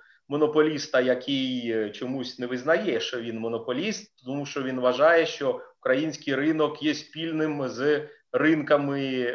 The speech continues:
всієї Європи. А, потрібно, е,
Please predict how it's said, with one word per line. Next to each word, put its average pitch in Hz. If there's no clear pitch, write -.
всієї 147
Європи. 151
А, 107
потрібно, 160
е, 120